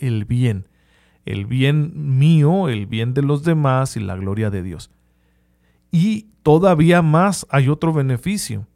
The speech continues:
Esta respuesta con la gracia de Dios que damos ante los quehaceres, las contrariedades, las adversidades, es una respuesta madura.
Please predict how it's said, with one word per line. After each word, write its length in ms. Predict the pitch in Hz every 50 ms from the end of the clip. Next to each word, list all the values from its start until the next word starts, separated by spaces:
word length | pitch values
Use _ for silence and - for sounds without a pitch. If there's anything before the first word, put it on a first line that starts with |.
| _ _ _ _ _ _
Esta 300 | - 170 156 - - 190
respuesta 720 | 180 165 151 131 - - 151 160 165 151 135 - - 131 123
con 140 | - 127 117
la 40 | 113
gracia 300 | 117 127 123 - 143 135
de 140 | 131 127
Dios 320 | 120 123 131 131 123 117 -
que 160 | - - 113
damos 560 | 104 127 139 151 151 139 127 120 117 117 - _ _ _ _ _ _ _
ante 340 | - - 110 110 104 - 104
los 220 | 104 104 101 -
quehaceres, 720 | - - 107 101 - - 135 135 139 135 127 123 123 120 120
las 220 | 117 104 - -
contrariedades, 960 | - 101 101 98 - 101 101 98 98 101 113 123 131 131 131 123 123 120 117
las 200 | 113 104 101 -
adversidades, 840 | 104 104 117 110 104 101 - 135 135 131 127 123 117 120 120 - - _ _ _ _ _ _ _ _ _ _ _
es 180 | - 139 139 135
una 180 | 151 156 156
respuesta 520 | 156 135 127 117 - - 123 113 - - 110
madura. 560 | 104 101 98 98 117 110 110 - 87 -